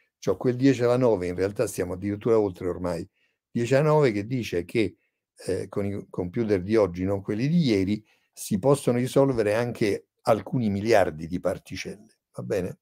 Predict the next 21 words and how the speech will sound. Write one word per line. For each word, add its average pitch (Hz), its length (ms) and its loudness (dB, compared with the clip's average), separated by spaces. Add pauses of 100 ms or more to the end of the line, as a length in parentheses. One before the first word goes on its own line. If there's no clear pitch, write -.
È - 140 -20
uno - 120 -12
sforzo - 460 -10
particolare, 151 680 -4
ma 170 160 -2
si - 220 -10
può 87 100 -6
fare. - 380 -16 (1300)
Allora, 165 280 2
computazionalmente, 143 1120 0 (280)
se - 200 -4
io 127 40 2
metto 135 320 0
un 107 120 0
numero 110 480 2
ragionevole 117 840 0
di 90 120 -6
particelle 92 640 -4
dentro 95 300 -6
una 104 120 -8
scatola, 104 580 -4